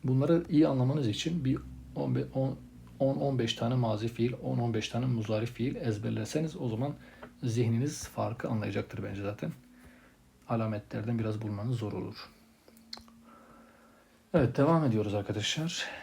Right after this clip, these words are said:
Beyin, açıkla el ke-, e, el kelime, kelime, ve ma beyne, yu-, ve ma yunasibuha. E, uygun gelen kelimeyi, kema fil misal, örnekte olduğu gibi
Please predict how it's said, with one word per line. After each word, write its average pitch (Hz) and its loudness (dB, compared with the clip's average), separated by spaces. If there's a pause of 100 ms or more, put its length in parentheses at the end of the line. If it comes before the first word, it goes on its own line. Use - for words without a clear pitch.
Beyin, 143 4
açıkla 120 0
el 117 0
ke-, 123 -4
e, 113 2
el 113 2
kelime, 110 0
kelime, 107 -2
ve 107 2
ma 107 0
beyne, 104 -2 (140)
yu-, 113 0
ve 110 2
ma 113 4
yunasibuha. 110 0 (920)
E, 101 -4 (380)
uygun 113 6
gelen 101 0
kelimeyi, 104 -2
kema 117 0
fil 110 -6
misal, 104 -4
örnekte 107 -2
olduğu 113 -4
gibi 123 -2